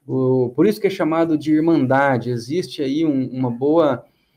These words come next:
é, é, ajuda ao, aos irmãos que estão viajando. E, e, e acomodação é uma delas. Então, é, é bem legal essa questão aí também.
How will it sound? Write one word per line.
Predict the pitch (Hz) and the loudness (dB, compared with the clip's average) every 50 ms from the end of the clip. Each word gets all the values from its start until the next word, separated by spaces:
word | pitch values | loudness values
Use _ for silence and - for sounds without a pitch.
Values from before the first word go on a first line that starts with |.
| _ _ _ - | _ _ _ -12
é, | 123 123 123 123 120 117 113 110 92 - 107 117 117 110 107 | -8 -6 -4 -4 -2 -2 -4 -4 -6 -6 -6 -6 -4 -4 -4
é, | - | -2
ajuda | 123 120 117 110 123 160 196 208 160 135 123 110 - - _ _ _ - 120 | -2 -2 -2 -2 0 0 2 2 2 2 0 0 0 -4 _ _ _ -6 -4
ao, | 123 127 - - 117 | -2 -2 -2 -2 -2
aos | 123 135 131 127 | -2 -2 -2 0
irmãos | 156 156 135 123 131 143 151 147 151 | 0 0 2 2 2 2 2 0 -2
que | - 151 | -4 -6
estão | - - 147 143 143 | -6 -4 -4 -4 -2
viajando. | 139 160 165 - - 107 117 131 131 131 123 117 120 123 - | 0 0 2 2 2 0 0 0 0 2 0 0 -2 -4 -4
E, | - 156 156 160 165 160 147 147 - 135 135 135 131 131 127 | -2 0 2 2 4 4 2 2 0 -4 -2 0 0 0 0
e, | 127 139 | 2 2
e | 147 | 2
acomodação | 147 - 165 160 160 160 151 139 131 - - 156 160 180 180 - - | 2 2 0 -2 0 0 0 0 -2 -2 0 0 2 2 2 0 0
é | 151 | 0
uma | 151 165 190 196 | 0 2 2 2
delas. | 196 151 127 110 101 101 101 - - | 2 4 2 2 0 -4 -10 -14 -16
Então, | 110 107 - - 123 131 135 131 | -16 -14 -8 -6 -6 -4 -4 -4
é, | 127 123 120 117 117 113 110 107 | -4 -4 -2 -2 -2 -2 -2 -4
é | 117 117 110 113 113 | -6 -10 -10 -10 -10
bem | 113 123 131 | -8 -8 -6
legal | 139 151 151 135 135 135 131 131 | -4 -4 -4 -2 0 0 0 0
essa | 127 127 - 131 | -2 -6 -10 -16
questão | - 135 127 - - 127 123 123 | -16 -16 -14 -8 -8 -6 -6 -6
aí | 120 117 | -8 -10
também. | - 117 110 - - | -14 -16 -18 -18 -18